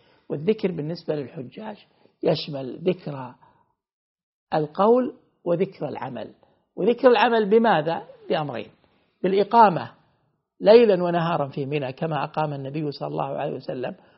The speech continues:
وهذا لمن تيسر له الإقامة بأن كان له مكان، آه، ويستطيع أن يمكث فيه. والأمر الثاني برمي الجمار في أيام التشريق،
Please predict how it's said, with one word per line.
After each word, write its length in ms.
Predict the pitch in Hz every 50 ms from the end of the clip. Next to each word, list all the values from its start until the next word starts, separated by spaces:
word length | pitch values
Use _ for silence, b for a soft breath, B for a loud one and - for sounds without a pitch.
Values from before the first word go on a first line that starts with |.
| b b
وهذا 300 | - - 180 190 175 175
لمن 220 | 170 165 156 151 147
تيسر 540 | - 160 165 175 156 - - 151 143 139 143
له 360 | 160 147 135 151 139 143 b b b b b b b b -
الإقامة 560 | 165 156 160 156 160 185 180 165 156 147 147
بأن 240 | 156 143 139 143 135
كان 240 | - - 156 147 143
له 220 | 143 139 135 135
مكان، 480 | 131 131 127 - 143 127 135 165 185 214 b b b b b b b _ - -
آه، 260 | 156 147 147 139 139
ويستطيع 1040 | 139 139 139 143 147 147 143 139 - - 151 147 - - - 151 - 160 139 120 127
أن 180 | 143 143 135 -
يمكث 520 | - - 156 170 170 160 160 - 156 151 156
فيه. 400 | 139 127 - 165 185 220 220 b b b b b b b _ 403 -
والأمر 680 | 175 196 208 - - - - - - - 254 262 262
الثاني 340 | 240 247 - 254 247 233 220
برمي 420 | 214 226 240 269 285 285 294 269
الجمار 500 | 247 220 185 208 214 214 226 233 233 220
في 160 | 190 - - -
أيام 280 | 170 170 165 147 135
التشريق، 460 | 131 - - 123 - - 131 110 -